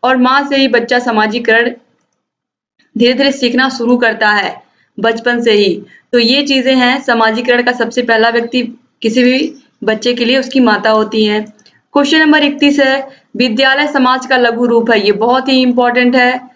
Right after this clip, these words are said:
तो इसका दोस्तों right answer क्या होगा? Duby, Thomson, Otabey या फिर Brown। Right answer है John Duby।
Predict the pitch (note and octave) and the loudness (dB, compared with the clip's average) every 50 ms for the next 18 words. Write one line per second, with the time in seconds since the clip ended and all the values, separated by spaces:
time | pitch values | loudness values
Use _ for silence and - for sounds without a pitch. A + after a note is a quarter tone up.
0 | _ _ _ _ _ _ _ - C#4 - - - - B3+ B3+ - - D4 C#4 C#4 | _ _ _ _ _ _ _ 0 0 0 0 -2 -4 -4 -4 -2 -2 0 0 2
1 | C#4 C#4 C#4+ D4 C#4+ B3+ B3 A#3+ B3 B3+ C4+ C4 C4 B3+ C4+ C4 B3 C4+ C4 B3+ | 0 0 0 0 0 2 0 0 0 0 0 0 0 0 -2 -2 0 0 0 2
2 | B3+ B3 B3 B3+ A#3+ G#3+ A#3 A3+ A#3 G#3+ B3+ B3+ B3+ B3+ B3+ A#3 A3+ A3 A3+ A3 | 2 2 2 0 -2 -2 -4 -4 -2 0 0 0 0 0 0 0 0 0 0 0
3 | A#3+ B3+ B3 A#3 A#3 A3 A3 G#3+ G#3+ A3 A#3+ A#3+ A#3 A3+ A3+ B3 A3+ G#3 A3 A3+ | 0 -2 0 -2 -2 0 0 0 2 2 2 2 0 0 -2 -4 -4 -2 0 0
4 | A3 G#3 F#3+ D#3+ - - _ _ _ _ _ _ - A3 A3+ B3 A#3 B3+ B3 B3 | 0 0 -2 -6 -8 -14 _ _ _ _ _ _ -2 -2 -2 -2 -2 0 0 0
5 | B3 B3 B3+ B3 B3 B3 B3+ A#3+ G#3+ A3+ G#3+ A3 A3 G#3+ A3 G#3 G#3+ G3+ A#3 B3 | 0 -2 -2 -2 0 0 0 0 0 0 0 0 0 0 0 -2 0 0 0 0
6 | B3 B3+ | 0 -2